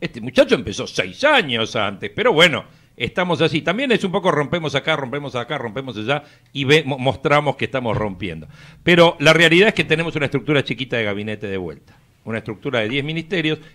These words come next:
y el ministro de Economía vuelve a llamarse ministro de Economía. Ya no es más ministro de Hacienda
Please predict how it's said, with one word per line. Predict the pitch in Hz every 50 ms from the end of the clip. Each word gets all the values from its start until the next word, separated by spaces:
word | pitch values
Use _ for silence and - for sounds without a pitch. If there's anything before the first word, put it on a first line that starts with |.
| - -
y | 123 143
el | 143
ministro | 139 143 156 151 156
de | 151 139
Economía | 131 135 131 135 147 147 156 - -
vuelve | 104 117 143 143 143 143 139
a | 131
llamarse | 127 131 127 127 127 123 123 151 147 147 - 117
ministro | 113 120 117 127 123 - 110 107
de | 104
Economía. | 104 101 98 101 101 90 76 - - - - - - - - _
Ya | - 120
no | 127 123
es | 107
más | 131 131 104
ministro | 107 104 107 104 - 120
de | 120
Hacienda | 113 131 120 107 113 120 117